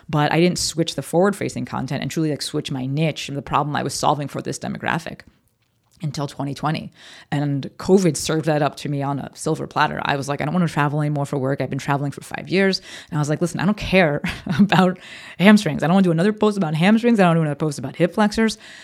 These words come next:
A little cheat code for you folks. If you're in the movement space, posts about hip flexors, hamstrings, and S I joints do very, very well because everyone's all messed up with those things. We could go into why, but I don't have the time for that right now.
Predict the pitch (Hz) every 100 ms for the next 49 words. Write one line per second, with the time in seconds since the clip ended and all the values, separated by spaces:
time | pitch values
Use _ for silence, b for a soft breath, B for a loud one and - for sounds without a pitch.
0 | B B - 208 175 - 240 208 175 139
1 | - 147 143 135 156 147 - 202 202 202
2 | 202 180 - 190 - - B - 233 214
3 | 185 175 151 220 226 226 214 220 214 208
4 | 208 196 214 208 - 180 175 185 170 170
5 | 196 - 127 117 131 123 113 104 110 117
6 | 147 127 127 170 139 170 170 165 151 139
7 | 135 139 135 135 143 131 - 80 - -
8 | - 160 170 185 185 185 160 160 151 143
9 | - 135 135 - - - - - - -